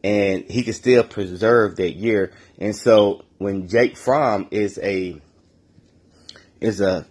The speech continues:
junior getting ready to graduate and leave, guess what? He comes in, he still has three more years to play. And it is, that's a great thing.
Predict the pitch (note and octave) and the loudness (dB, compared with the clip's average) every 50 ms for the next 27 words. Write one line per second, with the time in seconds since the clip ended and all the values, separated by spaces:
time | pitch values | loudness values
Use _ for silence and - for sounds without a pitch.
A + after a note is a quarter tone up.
0 | - F#2+ G2 A#2+ C3+ C#3+ B2+ G#2+ G2+ G#2 G#2 G#2 - - G#2+ A2 G#2 G#2 A2 A2 | -14 -2 4 4 4 6 4 2 -2 -4 -6 -12 -12 -6 -4 -4 -2 0 0 0
1 | G#2+ G#2 G2+ - - F2+ F2 D#2+ - _ - D#2+ G#2 B2 B2 B2 G#2+ A2 G#2+ G#2+ | 0 -2 -4 -6 -8 -10 -10 -12 -18 _ -10 -2 0 2 2 2 2 0 -2 -2
2 | G#2 G2 - G2 F2+ F2+ F2+ G#2 B2 C3 A2+ G2+ G2 G2 - _ _ _ _ _ | -2 -2 -4 -8 -12 -8 -4 -2 -2 -2 -2 -4 -8 -10 -14 _ _ _ _ _
3 | _ _ _ _ - D3+ C#3+ - E3+ E3 B2+ - - _ _ _ _ _ _ _ | _ _ _ _ 0 0 0 0 0 -2 -2 -2 -6 _ _ _ _ _ _ _
4 | _ _ _ _ _ _ _ _ _ _ _ _ _ _ _ _ _ _ _ _ | _ _ _ _ _ _ _ _ _ _ _ _ _ _ _ _ _ _ _ _
5 | - - - C3 D#3 D#3 - D#3 B2+ A#2 G#2+ A#2 A#2+ A#2 A2+ G2 G#2+ B2 B2+ - | -14 -4 -2 0 0 2 2 2 2 2 2 0 0 0 0 -2 -6 -8 -12 -8
6 | - A#2+ B2 A#2 A2 A2+ B2 G#2+ G#2 - - _ - A2+ A2+ A#2 A2+ A2 G#2+ A2 | -4 -2 0 0 0 0 -2 -2 -4 -6 -10 _ -4 -2 -2 -2 -2 -4 -4 -4
7 | A2 F#2 F#2+ F#2+ F#2 F#2+ F#2 F2+ - _ _ _ _ _ _ _ _ _ _ _ | -6 -6 -6 -4 -4 -4 -6 -6 -10 _ _ _ _ _ _ _ _ _ _ _
8 | _ - - A2 - - - - A#2 B2 A#2 D2+ - - - - - _ _ _ | _ -4 -2 -2 -2 -2 -2 0 2 2 2 2 0 -4 -12 -20 -20 _ _ _
9 | - A#2 A2+ G#2 - - D3 D3 - B2 B2 - - - - - B2 C#3+ D3 - | -2 0 0 0 2 2 2 4 4 0 -2 -4 -6 -8 -2 0 2 2 2 0
10 | A#2+ G2+ F2+ E2+ E2+ F2+ A#2 A#2+ A2+ - - B2+ A2+ F#2+ - - - | -6 -8 -10 -12 -4 0 2 2 2 0 -2 -4 -4 -4 -4 -10 -16